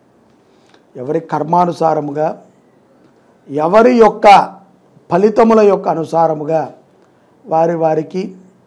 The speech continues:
శనిగ్రహము అనుగ్రహాన్ని ఇస్తూ ఉంటాయి. క్లిష్ట పరిస్థితులని కూడా ఈ ఫిబ్రవరి మాసంలో ఎదుర్కోవాల్సి వస్తుంది. ధైర్యముతో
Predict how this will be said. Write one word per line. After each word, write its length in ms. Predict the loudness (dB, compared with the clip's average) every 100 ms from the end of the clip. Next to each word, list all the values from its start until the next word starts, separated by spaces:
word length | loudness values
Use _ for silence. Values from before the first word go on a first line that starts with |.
| _ _ _ _ _ _ _ _ -14
శనిగ్రహము 680 | -8 -6 -6 -6 -6 -8 -12 -16 _ -12
అనుగ్రహాన్ని 600 | -8 -6 -8 -8 -10 -10
ఇస్తూ 260 | -14 -18 -20
ఉంటాయి. 300 | -20 -20 -20 _ _ _ _ _ _ _ _ _ _ _ _ _ _ _ _ 0
క్లిష్ట 300 | 0 0 4 4 6
పరిస్థితులని 760 | 4 4 -4 0 2 2 2
కూడా 600 | -2 0 2 6 4 2 -12 -12
ఈ 100 | -10
ఫిబ్రవరి 500 | -10 -4 -2 0 -2
మాసంలో 560 | -4 -6 -6 -8 -6 -8 -12 _ _ _ _ -12
ఎదుర్కోవాల్సి 680 | -6 -4 -2 0 0 -2 -6
వస్తుంది. 360 | -14 -14 -20 -20 _ _ _ _ _ _ _ _ _ _ _ _ _ -18
ధైర్యముతో 1000 | -4 2 4 6 4 4 4 4 4 0